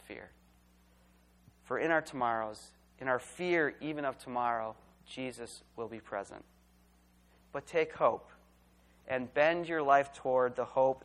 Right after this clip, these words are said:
that the third day is coming. That the third day when Jesus finishes his work is coming. And when it comes, when it comes, there will be no more foxes,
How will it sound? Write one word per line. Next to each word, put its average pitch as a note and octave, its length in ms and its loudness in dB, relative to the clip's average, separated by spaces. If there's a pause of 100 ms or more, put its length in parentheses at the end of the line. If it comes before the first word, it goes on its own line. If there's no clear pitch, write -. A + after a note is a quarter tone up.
(100)
that B2 160 -2
the A#2+ 80 -6
third C3 440 -4
day A#2 360 -4
is - 160 -14
coming. G2+ 380 -10 (440)
That C3 140 0
the C3+ 80 2
third E3+ 420 6
day D#3 220 8
when C#3 180 -2
Jesus B2+ 400 -8
finishes E3 520 -2 (120)
his C3+ 180 -6
work C3+ 360 0
is - 180 -10
coming. C3+ 400 2 (260)
And A#2 220 -8
when E3+ 160 0
it G3 120 -4
comes, D#3 420 0 (560)
when D3 220 0
it G3+ 140 -2
comes, E3+ 400 4 (100)
there C#3+ 200 4
will D3+ 240 0
be D3+ 220 -4
no C#3 200 -2
more B2 180 -4
foxes, G#2+ 640 -6